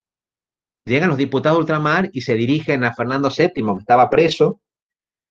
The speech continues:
y le piden una relación entre iguales.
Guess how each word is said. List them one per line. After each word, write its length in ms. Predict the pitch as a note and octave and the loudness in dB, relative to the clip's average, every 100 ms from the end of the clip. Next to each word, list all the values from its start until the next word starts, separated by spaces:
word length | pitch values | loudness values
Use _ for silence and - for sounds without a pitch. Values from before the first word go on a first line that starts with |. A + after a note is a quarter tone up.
| _ _ _ _ _ _ _ _ | _ _ _ _ _ _ _ _
y 100 | G#2 | -12
le 100 | G2+ | -4
piden 240 | F3 A#3+ | -2 0
una 100 | C#3 | -2
relación 340 | A2 A2 - E3+ | -4 -6 -6 -6
entre 180 | D3+ A#2 | -6 -2
iguales. 540 | D#3 A3+ C#3 - | 0 0 -2 -6